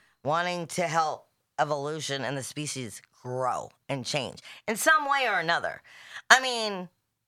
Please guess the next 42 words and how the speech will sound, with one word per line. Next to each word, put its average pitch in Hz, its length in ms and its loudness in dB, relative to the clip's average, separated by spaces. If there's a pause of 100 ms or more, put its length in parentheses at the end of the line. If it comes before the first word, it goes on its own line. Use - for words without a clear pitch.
(1120)
whatever 294 380 2
it 214 80 0
is 202 160 -4
that 160 140 -6
your 156 100 2
calling 139 360 2
is, 180 240 -2
that's 220 240 2
what 202 260 -2
it 233 120 -4
is. 139 260 -4
It's 139 140 -6
what 202 240 -4
you 202 360 -6 (200)
want. 196 480 -2
That's 151 180 -2
what 180 160 -6
you, 185 160 -6
that's 190 240 -2
what 208 140 -8
you 208 100 -6
desire. 170 600 -2 (420)
If 170 100 -10
you're 156 280 -4 (400)
smart 147 400 -4
enough 143 240 -2
to 127 80 -8
figure 135 220 -2
out 117 120 0
how 127 120 2
to 127 60 -4
make 127 200 -4
it 110 80 -4
make 131 200 -6
money 185 380 -4
for 151 100 -6
you, 123 160 -4
then 135 160 -6
that's 117 220 -4
even 104 240 -10
better. 117 320 -2 (800)
What? 139 240 0